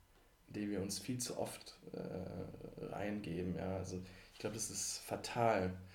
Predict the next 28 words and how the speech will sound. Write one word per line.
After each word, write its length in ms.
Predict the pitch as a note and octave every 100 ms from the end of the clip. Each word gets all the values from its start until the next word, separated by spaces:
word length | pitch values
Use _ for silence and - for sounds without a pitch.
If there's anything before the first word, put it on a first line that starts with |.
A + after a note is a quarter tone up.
| - - -
Wir 120 | A#2 A2+
sind 320 | A2 G#2 -
alle 220 | A2 A#2
selbst, 680 | A2 A2+ A2 - - - - -
ähm, 580 | A2+ A2+ G#2 G2 F2+ F2+ F#2 - -
verantwortlich 640 | - G#2 G#2 F#2 F#2 F#2
für 100 | -
unser 180 | F#2+ F#2
Leben, 360 | F#2+ F#2 F#2 - -
ja. 180 | G2+ G#2 A#2+ - - - - -
Und 180 | A2+ -
Kraftsport 760 | - G2+ - - F#2+ F#2 F2+ -
ist 580 | A2 - - - - - - - - - -
was, 180 | G2+ G2
das 200 | F#2+ -
man 160 | F#2+ F#2
richtig 360 | G#2 - F#2 -
gut, 340 | A2+ - - - - - - - -
äh, 100 | - G2 G2
wo 80 | G#2+
man 200 | G#2 G2+
guten 240 | C3 C#3
Übertrag 460 | G#2+ G2+ G2 F#2+ F#2+
ins 200 | G2+ -
Leben 240 | G2 F#2+ F2+
finden 340 | - G2+ F2+
kann. 340 | F2+ G2 A2+ A#2+ - - - - - - -
Ähm, 600 | G#2+ G#2 G#2 G2 G2 G2